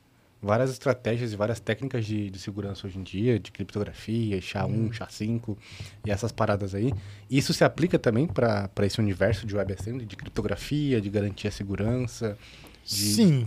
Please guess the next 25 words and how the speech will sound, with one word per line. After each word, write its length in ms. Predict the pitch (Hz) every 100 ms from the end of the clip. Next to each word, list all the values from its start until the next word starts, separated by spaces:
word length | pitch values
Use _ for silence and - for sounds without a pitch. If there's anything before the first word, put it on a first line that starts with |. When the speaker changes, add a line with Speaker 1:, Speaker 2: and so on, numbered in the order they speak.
| -
Speaker 1:
permitir 260 | 127 180 143
Speaker 2:
sim. 60 |
Speaker 1:
que 60 | -
o 40 |
teu 120 | 131 147
build 640 | 127 143 156 143 151 143
seja 460 | - - - 123 135
seguro, 500 | - 135 139 127 104
de 80 |
fato, 360 | - 101 90 -
entendeu? 320 | - - 156
Speaker 2:
Uhum. 160 | 147 135 -
É, 120 | 151
porque 380 | - 156 196 180
se 140 | - 160
você 200 | 160 175
for 140 | 196
pensar 300 | 190 170 180
que 80 | -
ali 100 | 160
você 160 | 175 -
tá 80 |
rodando 300 | 156 147 151
um 20 | 147
binário, 580 | 139 127 135 185 117